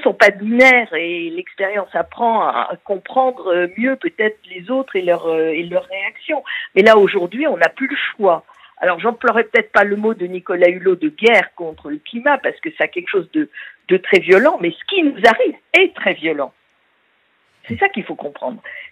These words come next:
Ce qui nous arrive est très violent. Euh, je, je travaille à Paris aujourd'hui, mais j'étais dans le, dans le Gard ce week-end. Je peux vous dire que quarante-cinq, quarante-six, c'est très violent.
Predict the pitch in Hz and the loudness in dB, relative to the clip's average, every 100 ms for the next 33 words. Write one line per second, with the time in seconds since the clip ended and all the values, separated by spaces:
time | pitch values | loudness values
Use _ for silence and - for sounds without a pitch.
0 | - 381 330 240 214 302 403 - 311 302 | -6 0 2 4 4 4 0 -2 -4 -4
1 | - 208 185 170 151 - - - _ 180 | -4 -2 0 0 -2 -6 -18 -20 _ 0
2 | 175 233 - - - 208 214 208 196 196 | 2 0 -2 -6 0 2 2 2 4 2
3 | 214 185 185 196 190 196 160 226 220 240 | 0 -6 -4 -4 -6 -8 -6 -6 -6 -2
4 | 202 180 175 170 160 165 180 175 185 156 | 0 0 0 -2 0 0 0 2 2 2
5 | - 151 151 156 302 381 262 175 - 165 | -2 -10 -8 -4 -2 -2 -2 -8 -8 -12
6 | 175 269 311 - - 180 160 160 - 240 | -8 -4 -4 -4 -2 0 0 0 2 2
7 | 185 196 185 175 - 339 392 _ - 381 | 2 -4 -2 -6 -6 -8 -8 _ 0 0
8 | - 240 208 175 151 151 - | 2 2 2 2 2 0 -2